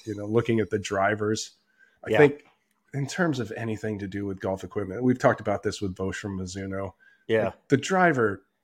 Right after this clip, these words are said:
Speaker 1: sort of just leads the way and everything else rides the coattails. So I think the fact that their drivers have, have significantly improved to the point now where I would argue they're as good as anybody else's, where at
Speaker 2: Yeah.
Speaker 1: a time I would have told you that, you know,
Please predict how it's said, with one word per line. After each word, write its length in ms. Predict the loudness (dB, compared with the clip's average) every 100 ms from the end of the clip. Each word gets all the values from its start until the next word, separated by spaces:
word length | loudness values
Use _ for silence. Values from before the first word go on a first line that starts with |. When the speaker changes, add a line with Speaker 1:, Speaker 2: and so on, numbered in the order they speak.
| -18
Speaker 1:
sort 280 | -12 -4 -2
of 200 | -4 -6 _ -10
just 760 | -8 -8 -12 -20 -20 -20 _ -6
leads 380 | 4 6 6 4
the 80 | -2
way 180 | 0 0
and 80 |
everything 320 | 2 0 0 -2
else 220 | -4 -4
rides 260 | -6 -6 -8
the 80 |
coattails. 600 | -10 -10 -6 -2 -2 -4 -12 _ _ -20 _
So 160 | 2 2
I 40 |
think 360 | 6 4 4 -2
the 80 | -4
fact 380 | 2 2 2
that 120 | -4 -8 _ _ _ _ _ _
their 140 | -4 -4
drivers 680 | -4 -4 -2 0 0 0 -2
have, 220 | -4 -8 _ _ _ _ -6
have 140 | -6
significantly 640 | -2 -2 2 2 0 -2 -4
improved 380 | -2 2 2 2
to 60 | -2
the 80 |
point 280 | -2 -4 -4
now 220 | -4 -2
where 340 | -2 -2 -4 -4
I 60 | -4
would 140 | -4
argue 280 | -4 -4 -4
they're 140 | -4
as 100 | -6
good 200 | -4 -4
as 140 | -2 -4
anybody 400 | -4 -4 -4 -2
else's, 560 | -4 -2 -2 -2 -4 -10
where 160 | -6 4
at 60 |
Speaker 2:
Yeah. 100 | 6
Speaker 1:
a 40 | 6
time 240 | 2 0
I 60 | -2
would 140 | -4
have 120 | -4
told 280 | -6 -8 -6
you 160 | -6 -6
that, 180 | -6 -10 _ _ -20 -20 _ -8
you 140 | -6
know, 140 | -6